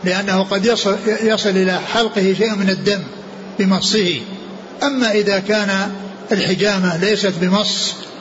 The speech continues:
وأنه لا يدخل شيئاً ف-، فمه، يعني، آه، مص المحاجم، فإن هذا لا يحصل به الإفطار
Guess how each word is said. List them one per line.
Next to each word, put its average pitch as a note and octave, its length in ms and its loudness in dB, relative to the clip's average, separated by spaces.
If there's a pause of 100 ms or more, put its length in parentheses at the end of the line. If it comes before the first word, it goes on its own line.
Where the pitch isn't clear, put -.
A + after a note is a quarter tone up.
(380)
وأنه F#3 540 2
لا G3+ 200 4
يدخل F#3+ 380 2
شيئاً F#3+ 220 2
ف-، F#3 400 -2
فمه، G3+ 240 0 (520)
يعني، F3 300 0
آه، F#3 260 2
مص G3 220 0
المحاجم، G3+ 580 0 (340)
فإن C4 220 2
هذا B3+ 280 4
لا D4 100 6
يحصل G#3+ 260 4
به F#3 140 2
الإفطار F3 420 -2